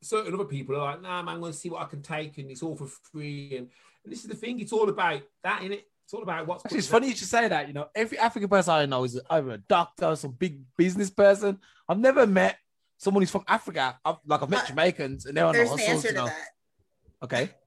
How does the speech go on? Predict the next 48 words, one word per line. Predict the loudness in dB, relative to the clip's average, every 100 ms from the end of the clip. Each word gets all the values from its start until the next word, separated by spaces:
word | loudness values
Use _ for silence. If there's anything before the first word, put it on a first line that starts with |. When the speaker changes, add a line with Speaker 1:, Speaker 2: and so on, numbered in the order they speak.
| -6
Speaker 3:
There's | -4 -2
a | -4
simple | -4 -4 -4
answer | -4 -6
for | -4
that. | -2 -4 -6 _ _
The | -10
same | -2 -2
Speaker 2:
What | 0
is | -2
it? | -2
Speaker 3:
reason | 0
why | 2 2 0
in | -4 -6
the |
United | -4 0 -2 -2
States, | -2 -2 -2 -6 -8
the | -8
people | -8 -6 -4 -2
who | -2
were | -2
here | -4 -6
since | -8
the | -6
eighteen | -6 -6 -6
hundreds | -4 -4 -6
and | -6
were | -6 -4
Asian | -4 -4 -6 -8 _ _
were | 0 0 -2
still | -8 -2 -2 -2
poor, | -4 0 0 -2 -4
like, | -6 -4
their | -4
families | -2 -2 -2
are | -8
still | -8 -8
poor, | -4 -2 -2 -4 -16 -2
but | 0 2
we | 0
have | 0
a | 0
wave | -2 -2
of | -4
immigrants | -6 -4 0 -2 -2
who | -10
come | -8 -6
over | -4 -4 -6